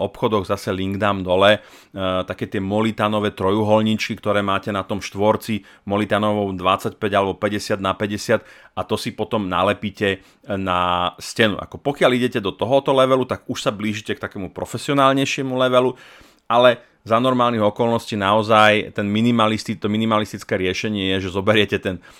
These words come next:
noťaz s tým mikrofónom do, do toho šatníka a nahrávate to v tom, alebo sa skúsite obložiť, e, tým molitanom, alebo tými madracami, alebo tými dekami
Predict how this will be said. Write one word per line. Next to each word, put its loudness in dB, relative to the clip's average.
noťaz 2
s -6
tým -2
mikrofónom -2
do, -4
do -6
toho -2
šatníka 0
a -4
nahrávate 0
to -10
v -12
tom, 0
alebo 2
sa -4
skúsite -6
obložiť, 2
e, -20
tým -2
molitanom, -2
alebo -2
tými -10
madracami, 0
alebo -6
tými -6
dekami -4